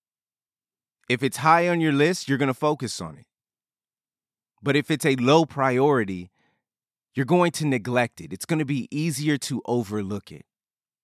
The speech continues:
Now, I know Passion and Prestige Tribe, we talk a lot about following our dreams, but today I wanna just refocus us. Dreams are important. God has given you dreams to follow, to pursue.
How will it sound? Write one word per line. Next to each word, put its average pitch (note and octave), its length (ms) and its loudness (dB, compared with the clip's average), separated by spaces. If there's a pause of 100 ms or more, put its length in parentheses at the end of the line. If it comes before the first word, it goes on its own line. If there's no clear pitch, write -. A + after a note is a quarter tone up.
(500)
Now, C3 220 0
I D#3 80 6
know D#3+ 260 4
Passion C#3+ 480 -2
and A#2+ 80 -2
Prestige B2 680 -4
Tribe, G2 520 -6 (540)
we C#3 100 0
talk E3 300 6
a C#3+ 40 2
lot C3 240 6
about A#2 280 2
following A#2 500 2
our G2+ 100 0
dreams, F#2 640 -10 (280)
but A#2+ 120 -2
today C#3+ 380 0
I E3+ 60 4
wanna D#3 260 2
just A#2+ 260 -6
refocus A2+ 840 -4
us. - 400 -20 (1120)
Dreams F#3 480 2
are D3 140 2
important. A#2+ 600 -6 (1200)
God D#3+ 260 4
has D3 120 -4
given D3 300 2
you C3 160 2
dreams A#2+ 520 -2
to A#2 120 -8
follow, A2+ 420 0
to - 160 -6
pursue. G2 580 -8